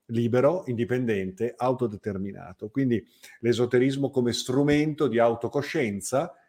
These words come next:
e di realizzazione. Questi sono i temi che passano attraverso tantissimi argomenti molto stimolanti che grazie alle vostre domande ho occasione di trattare di volta in volta.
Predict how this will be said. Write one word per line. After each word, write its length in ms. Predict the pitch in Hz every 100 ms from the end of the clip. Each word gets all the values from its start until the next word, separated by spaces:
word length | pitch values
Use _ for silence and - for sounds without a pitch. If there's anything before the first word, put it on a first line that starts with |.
| _ _
e 420 | 151 165 185 -
di 380 | - 117 147 -
realizzazione. 1200 | - 139 147 123 98 98 92 - 95 82 85 85 _ _ _ _
Questi 280 | 180 170 143
sono 240 | - 123
i 120 | 117
temi 760 | 131 135 127 131 151 180 - - _
che 140 | - 180
passano 400 | 127 127 143 123
attraverso 1000 | 113 139 117 104 107 - 110 104 - - _
tantissimi 840 | 120 120 117 - 143 - - 117
argomenti 760 | 107 95 127 120 92 92 92 117
molto 320 | 107 107 101
stimolanti 640 | - 107 135 127 151 175 135
che 160 | 117
grazie 420 | 104 131 147 -
alle 120 | 123 113
vostre 360 | 123 120 120
domande 840 | 135 185 110 92 98 117 117 _ _
ho 240 | 143 147
occasione 520 | 147 - 147 120 123
di 140 | 117 110
trattare 680 | 127 131 - - 101 98 95
di 80 |
volta 320 | 101 98 92 98
in 100 | 92
volta. 480 | 87 85 - 90